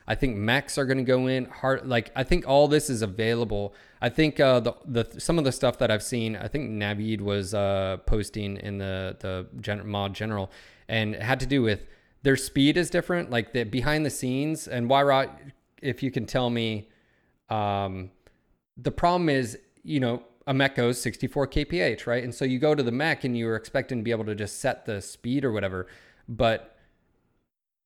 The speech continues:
it's not exactly like that behind the scenes.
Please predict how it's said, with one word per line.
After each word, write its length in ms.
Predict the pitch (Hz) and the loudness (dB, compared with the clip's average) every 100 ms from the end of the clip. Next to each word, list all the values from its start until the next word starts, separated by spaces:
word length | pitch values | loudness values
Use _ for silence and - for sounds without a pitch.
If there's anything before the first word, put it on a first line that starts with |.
| _ | _
it's 280 | - 123 - | -6 -4 -2
not 260 | 135 139 127 | 0 2 2
exactly 580 | 107 117 117 - 113 101 | 2 2 2 0 -2 -2
like 420 | 104 110 107 - | 2 2 2 -2
that 360 | 85 - - | -8 -10 -12
behind 340 | - 98 110 104 | -6 -4 -4 -6
the 60 | |
scenes. 480 | 92 98 90 110 - | -8 -12 -12 -12 -14